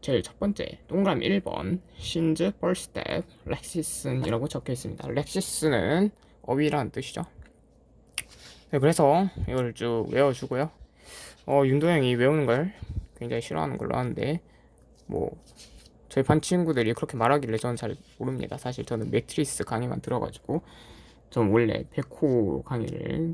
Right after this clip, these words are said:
듣는 건데. 아무튼 윤도영 강의 특징이 이렇게 쓸데없이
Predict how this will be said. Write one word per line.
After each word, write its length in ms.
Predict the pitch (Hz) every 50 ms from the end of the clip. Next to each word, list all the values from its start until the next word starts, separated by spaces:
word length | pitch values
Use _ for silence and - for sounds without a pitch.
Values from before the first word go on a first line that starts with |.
| - - -
듣는 260 | - 113 113 110 -
건데. 520 | - - - - - - - - 151 180 190 - - - - - - - - - - - - - - - - - - 78 78 78 78 78 76 67 - - - - - - - - - - - - - - - - - - - - - - - -
아무튼 240 | - - 226 240 190
윤도영 380 | 143 147 170 202 220 226 220
강의 220 | - - 170 185 190
특징이 480 | - - - - 208 202 147 120 127
이렇게 280 | 143 151 151 156 - 139
쓸데없이 1000 | - - 202 220 - - 233 233 214 175 147 131 - - - - 90 85 156 175